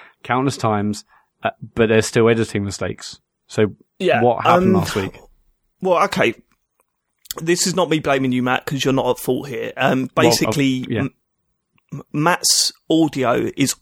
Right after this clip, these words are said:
Speaker 2: always dog shit. Like,
Speaker 1: I, I
Speaker 2: not in terms of, not in terms of sound quality. You, look, you've asked me a question. Let me fucking answer it. All right. Um,
Speaker 1: Ooh.
Speaker 2: the, not in terms of the, uh,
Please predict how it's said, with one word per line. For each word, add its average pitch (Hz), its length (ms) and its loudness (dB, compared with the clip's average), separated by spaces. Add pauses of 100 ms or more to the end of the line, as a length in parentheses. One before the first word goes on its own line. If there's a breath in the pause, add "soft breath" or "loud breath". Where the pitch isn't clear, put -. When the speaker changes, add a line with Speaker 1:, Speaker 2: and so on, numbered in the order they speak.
Speaker 2:
always 135 460 2
dog 123 240 0
shit. - 320 -10 (160)
Like, 185 240 4
Speaker 1:
I, - 140 2
I - 20 4
Speaker 2:
not 185 180 4
in 202 100 2
terms 202 280 0
of, - 240 -4
not 196 160 0
in 220 80 0
terms 233 320 0
of 202 100 -2
sound 190 260 0
quality. - 260 0
You, 240 160 -2 (100)
look, 190 160 0
you've 196 140 0
asked 294 200 0
me 269 60 2
a 220 60 2
question. - 420 0
Let 165 80 2
me 190 80 0
fucking 180 400 0
answer 143 400 0
it. - 60 0
All 165 120 2
right. 165 220 0 (1000 loud breath)
Um, 165 320 2 (140)
Speaker 1:
Ooh. 214 260 -2
Speaker 2:
the, 185 300 0
not 233 220 2
in 233 40 0
terms 220 320 0
of 175 120 -10
the, 170 340 2
uh, 147 280 4